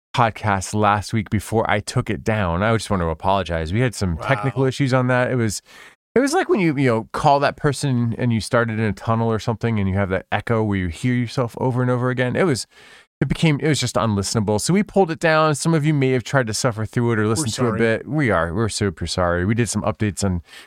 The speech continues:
Speaker 1: in our technology. And I'm, I'm just, I'm hoping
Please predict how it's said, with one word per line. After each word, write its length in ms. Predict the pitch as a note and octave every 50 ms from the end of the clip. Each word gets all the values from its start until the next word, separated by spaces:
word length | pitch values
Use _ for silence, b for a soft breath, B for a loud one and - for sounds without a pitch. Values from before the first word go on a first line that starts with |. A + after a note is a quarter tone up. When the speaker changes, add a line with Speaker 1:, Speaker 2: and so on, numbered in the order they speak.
| B B _ _ _ -
Speaker 1:
in 160 | - G#2 G2
our 100 | F#2 F#2
technology. 560 | F2 - A2 G2+ - G#2+ G2 G2 F#2+ - G2 G2+
And 100 | A2 D3+
I'm, 220 | E3+ F3 D#3 A2+ B2 - -
I'm 180 | B2+ C3+ C3
just, 240 | A#2 A#2+ G#2+ - - -
I'm 140 | G#2+ G2
hoping 360 | E2 F2 F2+ - F#2 D#2+ D2+